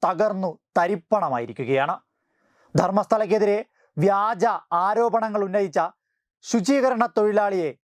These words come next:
അറസ്റ്റ് ചെയ്തിരിക്കുന്നു. നടപടി പതിനേഴ് മണിക്കൂർ നീണ്ട ചോദ്യം ചെയ്യലിന് പിന്നാലെയാണ്. അതുമാത്രമല്ല, ധർമ്മസ്ഥല വിഷയവുമായി ബന്ധപ്പെട്ട് കള്ളത്തരം പടച്ചുവിട്ട സുജാത ഭട്ടിൻ്റെ ചില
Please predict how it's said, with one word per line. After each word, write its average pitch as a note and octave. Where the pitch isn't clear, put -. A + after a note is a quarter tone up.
അറസ്റ്റ് F#3+
ചെയ്തിരിക്കുന്നു. D#3+
നടപടി F#3
പതിനേഴ് G#3+
മണിക്കൂർ G3
നീണ്ട F#3
ചോദ്യം F#3
ചെയ്യലിന് F3
പിന്നാലെയാണ്. D3+
അതുമാത്രമല്ല, A3
ധർമ്മസ്ഥല A#3+
വിഷയവുമായി A#3
ബന്ധപ്പെട്ട് F3+
കള്ളത്തരം A#3
പടച്ചുവിട്ട G3+
സുജാത A3
ഭട്ടിൻ്റെ F#3+
ചില A#3